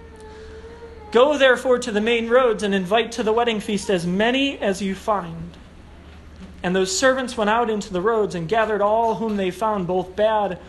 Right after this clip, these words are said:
and good. And so the wedding hall was filled with guests. This, when you start off, is like, "Ooh." But by the end of it, that's the point, is you're supposed to see God's purposes will not be contained.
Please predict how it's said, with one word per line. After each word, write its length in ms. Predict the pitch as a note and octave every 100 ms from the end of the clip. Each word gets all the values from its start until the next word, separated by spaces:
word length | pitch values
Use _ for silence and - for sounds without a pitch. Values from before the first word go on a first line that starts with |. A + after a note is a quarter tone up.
| - -
and 180 | D#3+ D#3+
good. 360 | A#3 F3 D3+ D#3 - -
And 100 | F3+
so 140 | A3
the 80 | G#3
wedding 360 | G#3+ B3+ C4+ A3+
hall 260 | G3+ F#3+
was 180 | F#3+ F#3
filled 560 | - A#3+ G3+ E3 D#3 D#3 - - -
with 160 | D#3+ -
guests. 680 | F3+ - - - - - - - - - - E3
This, 520 | C#4 D#4 - - - - -
when 140 | F3+ G#3+
you 100 | A3+
start 320 | - B3+ B3
off, 240 | A3 C4+
is 100 | G#3
like, 240 | F3 D#3+ -
"Ooh." 560 | A#3+ G#4 E4 - - - - - -
But 120 | A3+
by 140 | C#4
the 120 | C4 D#4+
end 180 | F#4
of 80 | D4
it, 140 | G3+ G3+
that's 300 | C#4+ D#4 -
the 100 | -
point, 400 | - E4 G#3+ G#3+
is 160 | G#3+
you're 100 | B3
supposed 360 | B3+ D4 D4 C#4+
to 80 | A3
see 400 | D#4 C4+ A3 - -
God's 320 | A3+ C#4+ B3 -
purposes 680 | - F#4+ D#4 A#3 A#3+ A#3+ G#3
will 120 | B3+
not 320 | C4 C#4 F#3
be 120 | B3
contained. 880 | B3 A#3+ - D#4+ D#4+ F3+ C#3 - -